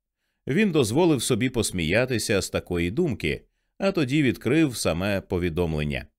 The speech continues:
Його приголомшило те, чого саме мазефакер насправді бажав, чи хотів запевнити, нібито бажає. Кертіс мав підозру, що тут криється якийсь підступ, але не міг здогадатися, що Грюнвальд собі застановив цим досягнути.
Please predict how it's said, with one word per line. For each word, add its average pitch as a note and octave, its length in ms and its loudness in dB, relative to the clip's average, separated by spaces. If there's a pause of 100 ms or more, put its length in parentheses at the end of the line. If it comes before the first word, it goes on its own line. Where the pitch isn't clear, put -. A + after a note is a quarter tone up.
(200)
Його G2+ 300 -2
приголомшило B2+ 760 0
те, E3+ 340 -4 (360)
чого A2 320 2
саме D#3+ 340 0
мазефакер A2+ 680 0
насправді A#2 520 -2
бажав, G#2+ 440 -2 (460)
чи - 140 0
хотів G2+ 360 0
запевнити, F2+ 680 0
нібито E2+ 360 -2
бажає. E2+ 600 -2 (400)
Кертіс G3 440 0
мав C3 240 0
підозру, C3 580 2
що - 240 0
тут E3 220 -2
криється C3 500 -2
якийсь F#2+ 420 0
підступ, - 540 -6 (500)
але B2+ 240 0
не D3+ 120 4
міг C3 200 2
здогадатися, F#2+ 840 0
що F#2+ 240 0
Грюнвальд C#3 540 2
собі G2+ 440 -2
застановив F2 640 -2
цим F#2+ 280 -2
досягнути. F#2 720 -4